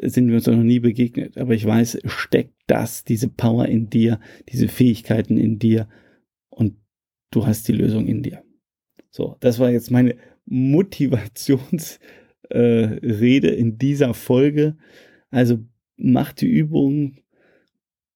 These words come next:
empfehle den Podcast weiter und hör dir die nächste Folge an, wenn wir noch weiter darüber reden,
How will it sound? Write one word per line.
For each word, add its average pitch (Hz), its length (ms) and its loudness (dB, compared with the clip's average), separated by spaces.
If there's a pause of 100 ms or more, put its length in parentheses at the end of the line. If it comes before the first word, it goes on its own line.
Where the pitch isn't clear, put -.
(120)
empfehle 135 600 0
den 135 120 2
Podcast 127 640 -2
weiter 123 480 -2
und 110 180 -6 (420)
hör 127 340 0
dir 131 160 2
die 117 160 2
nächste 120 380 0
Folge 123 420 -4
an, 127 320 -4 (720)
wenn 123 180 2
wir 127 140 2
noch 110 300 -2
weiter 139 400 0
darüber 117 400 0
reden, 120 480 0